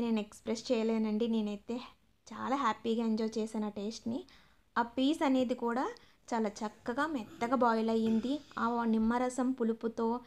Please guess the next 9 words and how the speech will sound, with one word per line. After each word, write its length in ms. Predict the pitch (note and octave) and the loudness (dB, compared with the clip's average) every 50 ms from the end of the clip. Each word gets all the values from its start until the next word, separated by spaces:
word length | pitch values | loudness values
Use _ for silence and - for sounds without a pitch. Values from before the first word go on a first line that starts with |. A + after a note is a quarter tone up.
| - - - - _ _ _ _ - | -14 -20 -20 -20 _ _ _ _ 2
చాలా 240 | - C4+ C4+ C4 C4 | 4 4 6 6 6
బాగుందండి. 720 | B3 B3+ A#3 A#3 A#3+ A#3+ A#3+ A#3+ A3+ A3+ A3+ G#3+ A3+ C#4 G4 - - _ _ - _ - - - _ _ _ _ _ _ _ _ _ _ _ _ _ - | 4 4 2 2 2 2 2 2 2 2 2 2 0 -2 -4 -6 -12 _ _ -20 _ -20 -20 -20 _ _ _ _ _ _ _ _ _ _ _ _ _ -4
ఇప్పుడు 280 | D4 C#4 - C#4 B3+ | -4 0 2 2 2
నేను 260 | B3+ B3 B3 B3 D#4 G4 C5 - - - _ _ _ _ _ - | 4 2 2 2 2 0 0 -2 -4 -10 _ _ _ _ _ 0
వన్ 180 | A#3+ A#3 A#3+ | 2 2 4
అవర్ 240 | A#3+ A#3+ B3+ D#4 D#4+ | 4 4 4 4 4
తర్వాతన 520 | D#4+ D#4 C4+ B3+ C4 C4 B3+ - C#4 C#4 E4+ A#4 C5+ - - _ _ - | 4 2 4 4 4 2 2 2 2 2 2 0 0 -4 -10 _ _ -4
ఇది 140 | A3+ A#3+ | -2 0
ఇలాగా 380 | A#3+ A#3 A#3 A#3 A3+ A#3 C4 | 2 2 2 2 2 0 -2